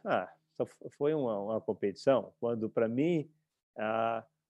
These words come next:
foi uma derrota que me fazia sofrer, tá? É, então eu chorava, é, ah, outros atletas ficavam calado, E eu acho que, ah, esse sentimento, eh,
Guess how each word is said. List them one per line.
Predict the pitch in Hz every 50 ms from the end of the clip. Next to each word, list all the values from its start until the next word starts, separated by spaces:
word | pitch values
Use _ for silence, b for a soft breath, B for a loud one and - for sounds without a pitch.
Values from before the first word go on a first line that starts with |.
| _ _ _
foi | - 123 127
uma | 135 135 135 123
derrota | 113 120 110 95 117 135 147 151 147 - - 117
que | - -
me | 113 113
fazia | 107 - 113 107 101 98 123 131 113
sofrer, | - - 104 90 - - 95 92 - - _ _ _ _ _ _ _ _ _ _ _ _ _ _ _ _ _
tá? | 113 98 101 107 113 117 -
É, | - 117 104 98 95 92 95 92
então | _ 123 123
eu | 127
chorava, | 120 - - 120 117 131 139 139 127 117 104 98 101
é, | 98 101 98 98 104 104 98 98 92 92 95 - _ _ _ _ _ _ _ _ -
ah, | 95 90 85 95 95 95 _ _ _ _ _ _
outros | - 113 120 120 - 117
atletas | 110 107 - 131 131 127 - 107 -
ficavam | 135 110 - 123 117 110 107 117 117 110 110 - _ _ _ _ _ _ _ _
calado, | - 113 120 135 143 139 123 110 107 98 101 92 90 - - _ _ _ _ _ _ _ _ _ -
E | - 117 117 117 110 110 110 113 - -
eu | 139 120 123
acho | 139 175 185 175 - -
que, | - - 143 139 139 139 139 139 131 - - -
ah, | 143 131 127 127 123 120 117 117 117 113 120 - - - _ _ _ _ _ _ -
esse | 151 156 160 160 - 131
sentimento, | - - 127 113 - 117 107 113 123 127 120 117 -
eh, | 110 107 104 101 98 101 - - -